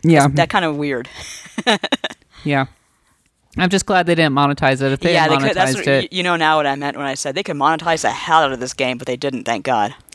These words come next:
Speaker 1: They would have been annihilated if they had, though.
Speaker 2: Oh, God,
Speaker 1: They would
Speaker 2: yes.
Speaker 1: have just been destroyed. And they couldn't have known about the absolute storm that ended up erupting around E A.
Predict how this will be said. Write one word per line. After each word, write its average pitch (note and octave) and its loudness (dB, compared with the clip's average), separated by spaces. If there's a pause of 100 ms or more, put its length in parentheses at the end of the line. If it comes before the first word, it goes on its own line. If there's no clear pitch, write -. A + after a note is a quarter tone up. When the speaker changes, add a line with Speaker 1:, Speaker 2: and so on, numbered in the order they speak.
(360)
Speaker 1:
They F3 0
would G#3 2
have F3 -2 (200)
been D3+ 2
annihilated A#2+ 0
if A#2 -6
they A#2+ -2
had, A2+ -2
though. A2+ -4
Speaker 2:
Oh, D3+ 0
God, B2 0
Speaker 1:
They C3 2
would B2+ 0
Speaker 2:
yes. C3 -2
Speaker 1:
have - -16
just - -2
been C#3 6
destroyed. B2+ -2 (720)
And D#3+ 2
they F#3 2
couldn't G#3+ 0
have E3 0
known D#3 2 (600)
about C#3+ 2
the C#3+ 0 (140)
absolute D3+ 2
storm D3 2
that C#3+ 0
ended D3 2
up C3+ -2
erupting C3+ 2
around C3+ 2
E C#3 0
A. C#3 2